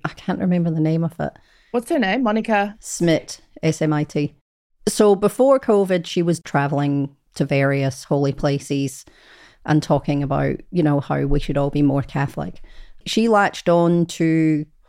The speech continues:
Speaker 1: to covid right at the start. She is very, uh, she's young, she's blonde, she's very attractive, she's very passionate, and she can ho-, she can literally hold the crowd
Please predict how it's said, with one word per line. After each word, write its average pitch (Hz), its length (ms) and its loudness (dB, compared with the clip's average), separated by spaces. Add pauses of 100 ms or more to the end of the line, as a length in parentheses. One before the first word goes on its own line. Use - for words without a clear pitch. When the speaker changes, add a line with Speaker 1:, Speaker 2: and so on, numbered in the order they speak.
(140)
Speaker 1:
to 156 200 0
covid 156 580 2 (380)
right 151 260 2
at 143 120 -2
the 151 60 -2
start. - 340 -2
She 180 240 0
is 156 500 0 (560)
very, 175 1000 2 (400)
uh, 143 260 2
she's - 340 -2
young, 170 400 4
she's 160 220 -6
blonde, 156 600 2
she's - 180 -10
very 170 260 2
attractive, 147 800 -2 (720)
she's 165 460 0 (420)
very 165 340 4
passionate, 185 640 0 (400)
and 156 160 2
she 175 120 -2
can 170 160 2
ho-, 170 360 0
she 175 180 0
can 151 280 0
literally 139 400 -4
hold 135 380 -2
the 135 60 -8
crowd 135 540 -2